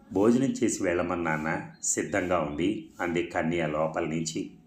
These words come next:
సామంత వినలేదు. రంగన్న సూట్ కేసు తీసుకుని స్టేషన్కి నడిచాడు. భోజనం కూడా చేయకుండా వెళ్ళిపోతున్నారేం బాబు? నా మీద ఏమీ ఆగ్రహం కలగలేదు కదా?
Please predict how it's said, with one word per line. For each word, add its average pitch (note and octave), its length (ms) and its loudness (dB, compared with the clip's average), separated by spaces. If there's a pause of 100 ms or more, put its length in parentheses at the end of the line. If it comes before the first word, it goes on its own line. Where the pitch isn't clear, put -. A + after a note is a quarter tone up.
(400)
సామంత D#2+ 580 2
వినలేదు. D#2+ 800 -2
రంగన్న E2+ 360 -2
సూట్ A#2 320 -2
కేసు F#2+ 220 -4
తీసుకుని G#2 360 -2
స్టేషన్కి F#2+ 520 -4
నడిచాడు. E2 500 -2 (680)
భోజనం F2+ 400 2
కూడా F2+ 200 2
చేయకుండా F#2 480 -2
వెళ్ళిపోతున్నారేం E2+ 840 -2
బాబు? D#2 420 0 (240)
నా E2 160 4
మీద E2 420 0 (200)
ఏమీ F#2 280 0
ఆగ్రహం F2 640 0
కలగలేదు F2 560 -2
కదా? F#2+ 260 -2